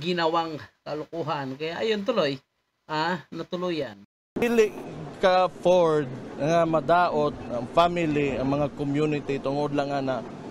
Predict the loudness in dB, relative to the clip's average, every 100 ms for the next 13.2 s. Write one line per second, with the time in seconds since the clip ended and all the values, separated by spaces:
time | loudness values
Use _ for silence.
0 | -14 0 2 2 0 -2 -6 -12 -2 4
1 | 4 2 -4 -4 2 2 2 2 2 2
2 | 0 -2 -2 -4 -2 0 0 -2 -4 -4
3 | -6 -10 -16 -18 -20 -20 -18 -16 -14 -12
4 | -12 -10 -4 0 2 2 0 -2 0 2
5 | 2 2 0 0 -2 -8 -4 -2 0 0
6 | 0 -2 -2 -2 2 2 2 2 0 -2
7 | -12 -20 -20 -20 -20 -18 -18 -18 -18 -18
8 | -16 -10 -4 -4 -4 -8 -16 -16 -8 -4
9 | -2 0 0 0 0 0 0 0 -2 -2
10 | -2 -2 -2 -2 -2 -2 -4 -2 -2 -2
11 | -2 -4 -6 -6 -8 -10 -12 -8 -2 -2
12 | -2 -2 -4 -2 0 2 0 0 -2 -4
13 | -8 -14